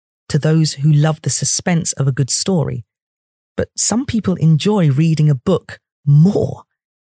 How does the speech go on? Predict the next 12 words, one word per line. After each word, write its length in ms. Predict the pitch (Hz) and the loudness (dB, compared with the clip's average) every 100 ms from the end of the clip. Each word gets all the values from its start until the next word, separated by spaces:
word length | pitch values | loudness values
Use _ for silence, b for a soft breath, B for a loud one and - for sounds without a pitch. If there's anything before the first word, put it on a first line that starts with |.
| - | -6
if 120 | 139 | -2
they 140 | 156 147 | 0 2
know 220 | 143 135 | 4 4
how 180 | 135 131 | 2 0
it 80 | - | -2
ends. 500 | 170 135 135 - - _ _ _ _ _ _ _ _ _ _ _ _ - | 0 0 -4 -10 -12 _ _ _ _ _ _ _ _ _ _ _ _ -2
In 260 | 269 277 _ _ | 0 -2 _ _
Reading 420 | 180 226 208 208 180 | -2 0 2 2 2
Backwards, 680 | 208 190 - - - - - _ _ _ _ | 0 -4 -6 -8 -6 -6 -8 _ _ _ _
author 340 | 220 247 247 214 | -2 -2 -2 -4
Richard 400 | 170 - - 156 | -4 -4 -4 -6
Hayes 540 | - 185 139 143 - | -2 -2 0 -4 -8